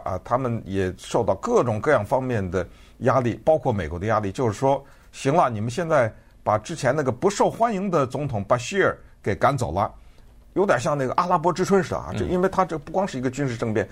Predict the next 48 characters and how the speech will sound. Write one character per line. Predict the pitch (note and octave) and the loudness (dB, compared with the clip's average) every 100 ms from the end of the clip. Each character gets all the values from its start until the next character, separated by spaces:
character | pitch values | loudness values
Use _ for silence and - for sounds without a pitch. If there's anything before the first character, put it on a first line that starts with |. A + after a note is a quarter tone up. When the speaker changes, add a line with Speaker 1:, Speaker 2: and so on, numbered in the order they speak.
| - - | -8 -6
Speaker 1:
他 | C#3 | -2
还 | D3+ | 0
要 | C#3+ | 2
带 | D3+ | 2
领 | A2+ F#2+ F2 | 2 0 -2
着 | |
民 | F#2 G#2 D#3 | -2 0 0
意， | F3+ - - | 0 -4 -6
因 | C#3 | 0
为 | D3 | 4
老 | D#3 | 4
百 | D3 | 2
姓 | A#2 C3+ | 0 -4
就 | D3+ D#3 | -2 2
是 | A#2+ | 2
要 | |
把 | F#2 F2 | 0 -2
前 | A2 | -2
面 | A2 G2+ | -2 -2
那 | |
个 | F#2 | -4
总 | - G2+ | -4 -6
统 | F2+ | -4
给 | F2 | -6
轰 | - G2+ | -4 -4
走。 | E2+ - - - - - - | -4 -8 -18 -20 -20 -20 -2
那 | |
么 | B2 B2 | 0 0
轰 | G#3 F3+ | -2 -2
走 | A2+ | 0
了 | A2 | 0
以 | |
后， | G#2+ A2 - - - | 0 -2 -4 -16 -4
你 | G#2+ | 0
们 | A#2 D#3 E3+ - | 2 2 2 0
政 | D#3+ | 0
权 | B2 | 2
也 | A#2 | 2
拿 | F2 A#2 | 2 0
下 | C3 | 0
来 | E2 | 0
了， | E2 E2 - - - - - | 0 -4 -8 -20 -20 -20 -4
赶 | - A#3+ | 0 2
紧 | F3+ A#2+ | 2 2
吧， | D#3+ D3+ - - - | 0 -2 -16 -20 -10
叫 | - C3+ | -2 0
做 | A#2+ A2+ - - - - | 2 0 -2 -16 -20 -16
向 | - - G3+ C3+ | -2 2 2 0